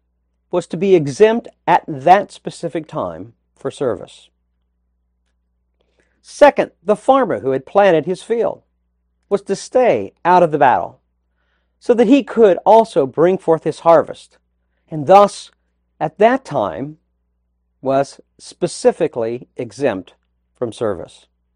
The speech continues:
Third, those who were engaged to be married, they were to stay and to marry the young lady, and therefore they too were exempt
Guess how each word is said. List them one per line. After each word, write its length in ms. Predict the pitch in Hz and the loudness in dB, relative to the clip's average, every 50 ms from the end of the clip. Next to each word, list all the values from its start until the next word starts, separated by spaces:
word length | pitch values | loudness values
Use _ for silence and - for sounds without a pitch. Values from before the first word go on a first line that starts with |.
| _ _ _ _ _ _ _ _ _ _ _ _ _ _ _ _ _ _ _ _ _ _ _ | _ _ _ _ _ _ _ _ _ _ _ _ _ _ _ _ _ _ _ _ _ _ _
Third, 400 | _ - 302 302 262 190 147 127 | _ 4 6 6 8 6 6 4
those 380 | 117 160 190 220 233 247 - - | 6 6 8 8 8 6 4 4
who 100 | 240 233 | 0 2
were 180 | 214 214 208 208 | 6 6 6 6
engaged 760 | 208 214 196 247 254 233 175 120 98 - - - - - - _ _ _ _ _ _ _ _ _ _ _ _ | 4 4 4 4 6 6 4 2 0 -4 -12 -20 -20 -20 -20 _ _ _ _ _ _ _ _ _ _ _ _
to 100 | - 151 | -10 -6
be 140 | 143 151 147 | -4 -2 0
married, 480 | 156 156 135 107 90 85 107 - _ _ _ _ _ _ _ _ _ _ _ _ _ _ | 0 0 0 0 -2 -4 -8 -12 _ _ _ _ _ _ _ _ _ _ _ _ _ _
they 140 | - 269 285 | 4 6 6
were 120 | 262 247 - | 6 4 0
to 100 | 220 202 | -2 -4
stay 560 | - - 233 220 202 160 127 104 98 - - _ _ - | -4 0 4 4 4 4 4 2 -2 -4 -8 _ _ -4
and 300 | 170 165 160 165 165 - _ _ _ _ _ _ | -2 0 0 -2 -4 -6 _ _ _ _ _ _
to 140 | - - 240 | -8 -6 -2
marry 520 | 226 226 262 269 233 180 131 101 - - _ _ _ _ _ _ _ _ _ _ _ _ _ _ _ _ _ _ _ _ _ _ _ _ _ _ _ _ _ _ _ _ _ _ _ _ _ _ _ _ | 2 4 4 4 4 4 2 0 -4 -10 _ _ _ _ _ _ _ _ _ _ _ _ _ _ _ _ _ _ _ _ _ _ _ _ _ _ _ _ _ _ _ _ _ _ _ _ _ _ _ _
the 100 | - 160 | -4 0
young 240 | 151 151 147 147 143 | 2 2 2 2 2
lady, 460 | 139 131 117 98 85 87 - - _ _ _ _ _ _ _ _ _ _ _ _ _ _ _ _ _ _ _ _ _ _ _ _ _ _ _ _ _ _ _ _ | 0 0 0 -2 -4 -10 -16 -20 _ _ _ _ _ _ _ _ _ _ _ _ _ _ _ _ _ _ _ _ _ _ _ _ _ _ _ _ _ _ _ _
and 300 | - 151 147 143 151 - - | -6 -4 -4 -4 -4 -6 -8
therefore 760 | 131 131 135 131 127 - - 123 117 110 107 104 95 92 _ _ _ _ _ _ _ _ _ _ _ _ _ _ - | -6 -4 -4 -4 -4 -4 -4 -2 -2 -2 -2 -4 -6 -10 _ _ _ _ _ _ _ _ _ _ _ _ _ _ -8
they 220 | 147 180 185 185 | 0 2 2 2
too 380 | 175 - - 233 226 202 147 107 | 0 -2 -6 -6 -4 -4 -4 -4
were 180 | 85 107 120 117 | -4 -4 -4 -4
exempt 540 | 113 110 104 131 151 123 87 - - _ | -6 -6 -6 -4 -4 -4 -6 -8 -16 _